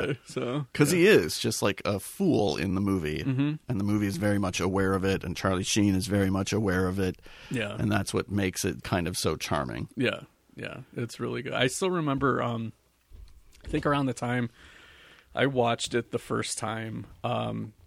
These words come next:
Speaker 1: there was, like, this article or this interview he did in, like, Movie Line magazine around the time that that movie came out. And it's sort of notorious because it's, like, him at his most, like, sexist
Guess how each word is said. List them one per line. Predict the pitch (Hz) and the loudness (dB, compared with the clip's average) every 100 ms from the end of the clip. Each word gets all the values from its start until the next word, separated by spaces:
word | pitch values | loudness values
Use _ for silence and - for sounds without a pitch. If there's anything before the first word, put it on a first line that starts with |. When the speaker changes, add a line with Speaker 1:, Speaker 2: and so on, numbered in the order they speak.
| - | -8
Speaker 1:
there | 120 | -4
was, | 117 113 - | -2 -4 -6
like, | 117 110 | -6 -6
this | - 113 - | -6 -6 0
article | 117 131 139 139 135 131 131 120 | 4 4 2 4 6 6 6 4
or | 117 | 2
this | 117 113 | 2 4
interview | 151 139 123 | 4 4 2
he | 120 | 0
did | 110 117 | 2 2
in, | 117 117 | 2 -2
like, | 110 110 | -4 -2
Movie | 107 113 123 | -2 -2 -2
Line | 110 110 107 | -2 -2 -2
magazine | 107 113 113 110 110 113 | -4 -6 -4 -4 -4 -4
around | 113 113 | -4 -4
the | 113 | -6
time | 120 117 117 117 | -8 -8 -6 -6
that | 120 117 143 _ _ | -6 -8 -10 _ _
that | 120 117 | -10 -8
movie | 120 117 | -8 -8
came | 123 113 | -6 -6
out. | 113 117 | -2 0
And | 127 | 0
it's | 120 - 120 | 0 -6 2
sort | 151 | 4
of | 139 | 4
notorious | 117 101 - 110 113 117 | 2 -2 -4 0 2 2
because | 117 110 117 117 | -2 -2 -6 -8
it's, | - | -8
like, | 110 107 - | -8 -8 -12
him | - 123 113 | -6 -4 -2
at | 110 | -4
his | 110 - | -6 -8
most, | 110 - 117 | -10 -10 -8
like, | 104 - | -8 -8
sexist | - 98 - 127 | -6 -6 -6 -12